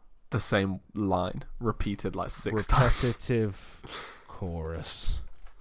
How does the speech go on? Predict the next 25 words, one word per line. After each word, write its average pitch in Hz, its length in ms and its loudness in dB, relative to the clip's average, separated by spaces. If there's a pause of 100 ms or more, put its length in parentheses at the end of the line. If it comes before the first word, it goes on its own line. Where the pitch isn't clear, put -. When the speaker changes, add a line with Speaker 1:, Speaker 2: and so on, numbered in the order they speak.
(680)
Speaker 2:
Okay. 131 420 -2 (640)
Well, 131 320 4 (180)
that's 131 600 2
that 147 360 6
then, 127 240 2
'cause 123 140 -4
I 127 100 4
don't 120 120 2
have 120 100 0
anything 113 240 0
else 110 180 0
I 101 120 0
would 90 180 -4
say. 87 260 -6 (640)
So, 90 640 -2 (1000)
cool. 220 460 6 (220)
Speaker 1:
Cool. 220 380 2
This 196 180 0
has 214 80 0
been 104 140 0
quite - 220 0
a - 40 -4
short 151 280 2
one. - 160 4
<laughs> - 100 -4